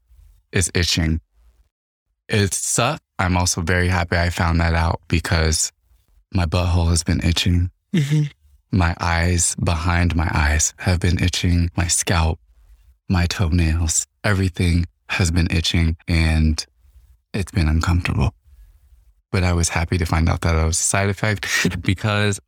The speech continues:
Speaker 1: I thought I was having allergic reactions to something every day, and I dwindled my food down to simply rice and meat and still was reacting. So I was like, "Well, maybe I'm just allergic to myself, and this is how my life is going to be." But it's not.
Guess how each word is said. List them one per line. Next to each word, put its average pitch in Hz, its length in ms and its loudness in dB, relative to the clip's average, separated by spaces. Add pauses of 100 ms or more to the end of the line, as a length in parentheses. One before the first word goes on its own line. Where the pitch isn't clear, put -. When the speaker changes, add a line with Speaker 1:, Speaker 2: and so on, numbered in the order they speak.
Speaker 1:
I 135 220 0
thought 87 320 -2
I 82 60 -4
was 90 160 0
having 95 280 0
allergic 92 320 0
reactions 113 600 0
to 98 80 0
something 87 340 0
every 87 240 -2
day, 101 340 0
and 98 160 -2
I 110 140 0
dwindled 104 480 0
my 98 220 0
food 101 360 -4
down 98 300 0
to 92 220 -2
simply 101 440 -2
rice 95 360 -2
and 98 120 0
meat 107 240 0 (160)
and 90 220 0
still 98 320 0
was 85 140 -2
reacting. 82 500 -2
So 95 160 -2
I 95 80 0
was 98 180 -2
like, 104 160 -2
"Well, 117 120 -2
maybe 151 360 0
I'm 147 140 0
just 135 400 -2
allergic 113 300 0
to 117 100 -2
myself, 113 500 -2
and 76 320 2 (720)
this - 280 0
is 85 420 0 (160)
how 95 160 -2
my 90 120 2
life 90 220 0
is 85 80 -2
going 87 200 2
to - 80 -6
be." - 180 -4 (400)
But 85 120 2
it's 82 220 0
not. - 160 -2